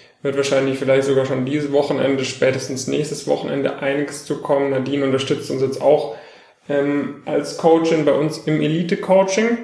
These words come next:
Wir hatten einen super interessanten Background mit, äh, dualen Studium an der Frankfurt School, Kooperation mit einem großen Asset Manager, steigt jetzt im Investmentbanking ein in London, macht, äh, bringt da also auch sehr große Expertise mit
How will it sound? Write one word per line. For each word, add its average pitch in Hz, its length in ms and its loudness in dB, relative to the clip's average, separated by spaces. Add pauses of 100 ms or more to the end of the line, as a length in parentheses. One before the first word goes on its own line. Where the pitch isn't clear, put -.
(140)
Wir 147 80 2
hatten 143 140 2
einen 139 100 0
super 156 240 2
interessanten 143 580 -2
Background 143 600 2
mit, 135 340 -2
äh, - 360 0 (280)
dualen 139 360 -2
Studium 147 420 0
an 131 120 0
der 131 100 4
Frankfurt 156 480 0
School, 147 560 2 (440)
Kooperation 139 680 2
mit 135 160 -4
einem 135 100 -4
großen 139 360 -2
Asset 170 260 -2
Manager, 151 540 2
steigt 139 360 -2
jetzt - 240 -4
im 147 140 -4
Investmentbanking 151 840 -2
ein 139 220 0
in 139 120 -4
London, 165 500 4 (600)
macht, - 540 -4
äh, 143 200 0
bringt 147 280 -2
da 135 120 6
also 131 240 4
auch 147 180 2
sehr 147 180 0
große 143 340 -4
Expertise 160 600 -2
mit 165 320 0